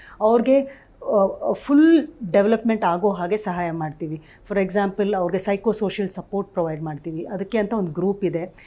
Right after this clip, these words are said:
ಇಡೀ ಕುಟುಂಬಕ್ಕೆ ಕ್ಯಾನ್ಸರ್ ಅನ್ನೋ ರೋಗದಿಂದ ಯಾವ ಒತ್ತಡದ, ಒತ್ತಡ ಇರುತ್ತೋ ಅದನ್ನ ನಾವು ಕಮ್ಮಿ ಮಾಡಕ್ ಟ್ರೈ ಮಾಡ್ತೀವಿ.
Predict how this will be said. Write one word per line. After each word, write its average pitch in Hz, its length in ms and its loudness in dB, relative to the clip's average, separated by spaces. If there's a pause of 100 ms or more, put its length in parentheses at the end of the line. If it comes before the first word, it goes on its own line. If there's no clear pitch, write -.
(160)
ಇಡೀ 226 280 2
ಕುಟುಂಬಕ್ಕೆ 226 640 2
ಕ್ಯಾನ್ಸರ್ 208 460 0
ಅನ್ನೋ 208 220 0
ರೋಗದಿಂದ 190 460 -2
ಯಾವ 180 360 0
ಒತ್ತಡದ, 202 500 0 (240)
ಒತ್ತಡ 175 300 -4
ಇರುತ್ತೋ 180 340 -2
ಅದನ್ನ 214 440 -4
ನಾವು 196 180 -4
ಕಮ್ಮಿ 254 300 0
ಮಾಡಕ್ 180 320 -2
ಟ್ರೈ 175 140 -4
ಮಾಡ್ತೀವಿ. 165 540 -6